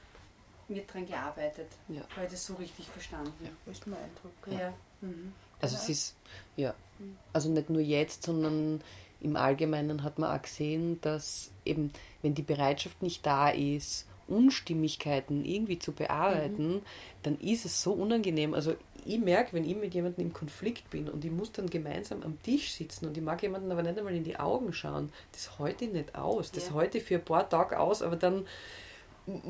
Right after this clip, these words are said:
Speaker 2: muss das irgendwie gelöst werden, sonst
Speaker 1: Mhm.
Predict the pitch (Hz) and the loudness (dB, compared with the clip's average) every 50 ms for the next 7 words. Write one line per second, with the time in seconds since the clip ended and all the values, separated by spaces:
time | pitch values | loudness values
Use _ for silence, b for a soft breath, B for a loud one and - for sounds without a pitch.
0 | 208 202 196 196 202 214 262 254 - 233 196 180 143 185 214 233 233 202 196 196 | 0 2 8 10 10 10 10 8 4 0 0 2 4 6 6 6 6 4 2 -2
1 | 196 190 190 196 190 185 175 180 175 165 160 147 175 254 285 - - 151 147 151 | 0 0 2 2 2 2 4 4 4 6 6 6 6 4 2 2 0 0 2 2
2 | 160 160 170 170 175 175 208 175 147 143 165 165 - - | 2 2 4 4 4 4 2 -2 -4 -8 -10 -10 -10 -10